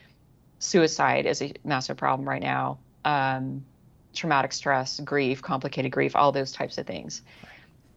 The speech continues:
Speaker 1: And so being mindful of the impact that this work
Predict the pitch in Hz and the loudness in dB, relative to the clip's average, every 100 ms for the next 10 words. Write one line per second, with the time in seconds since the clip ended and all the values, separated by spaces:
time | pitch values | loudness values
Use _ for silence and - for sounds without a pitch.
0 | _ - 160 - 170 165 156 151 156 156 | _ 0 0 6 6 6 4 2 2 2
1 | 160 151 139 139 147 170 139 143 139 139 | 2 2 2 -2 -2 0 0 -2 -6 -6
2 | - - _ - _ _ - - 160 147 | -12 -20 _ -20 _ _ -20 -4 0 0
3 | - | -2